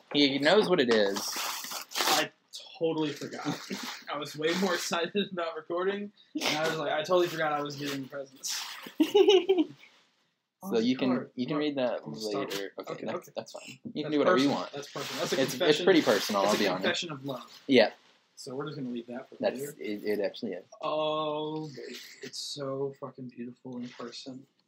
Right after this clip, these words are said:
Speaker 1: That's
Speaker 2: This
Speaker 1: the state of North
Speaker 2: is, this
Speaker 1: Carolina.
Speaker 2: is where we from,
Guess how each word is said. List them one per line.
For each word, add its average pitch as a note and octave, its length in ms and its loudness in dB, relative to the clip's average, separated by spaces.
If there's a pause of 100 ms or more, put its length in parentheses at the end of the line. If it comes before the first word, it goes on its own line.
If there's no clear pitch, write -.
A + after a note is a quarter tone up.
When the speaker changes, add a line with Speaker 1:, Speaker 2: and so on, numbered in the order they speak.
(1300)
Speaker 1:
That's A#4+ 140 10
Speaker 2:
This - 160 8
Speaker 1:
the B3+ 80 8
state A#4 320 12
of A#4+ 100 8
North B4 220 12
Speaker 2:
is, - 40 -6
this E5 520 12
Speaker 1:
Carolina. E3 240 10
Speaker 2:
is E3 40 2
where F3 180 8
we D#3+ 120 0
from, F#3 600 -2